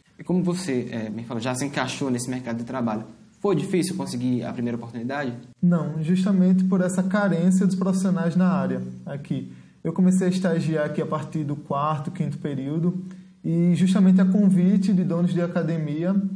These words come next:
Speaker 2: pra gente já poder fazer esse estágio e a partir dessa primeira experiência a gente já consegue se inserir rapidamente no mercado de trabalho justamente pela carência de bons profissionais na área.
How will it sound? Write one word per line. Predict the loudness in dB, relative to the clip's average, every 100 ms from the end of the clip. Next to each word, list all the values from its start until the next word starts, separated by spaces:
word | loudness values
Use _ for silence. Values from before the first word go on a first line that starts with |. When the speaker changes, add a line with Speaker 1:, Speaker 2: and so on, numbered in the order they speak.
| -10 -12
Speaker 2:
pra | -6
gente | -4 -4 -2 -2
já | -2 -4
poder | -2 -4 -2
fazer | -2 0 0
esse | 0 0
estágio | 0 -2 -2 0 2 2 0 -6 -10 -4
e | -2
a | 0
partir | 0 2 0
dessa | 0 -2
primeira | 2 4 4
experiência | 4 2 2 2 2 2 2 2
a |
gente | 4 2
já | 0
consegue | 0 0 0 0 0
se | 0
inserir | 0 2 2 2
rapidamente | 2 -2 -2 -2 -2 -4 -8
no | -10 -10
mercado | -12 -8 -6
de | -6
trabalho | -6 -6 -6 -4
justamente | -4 -4 -2
pela | -4 -4
carência | -2 -2 -2 -2 0 0
de | 2 0
bons | -2 -6
profissionais | -6 -8 -4 -2 -2 -4 -6
na | -8
área. | -8 -10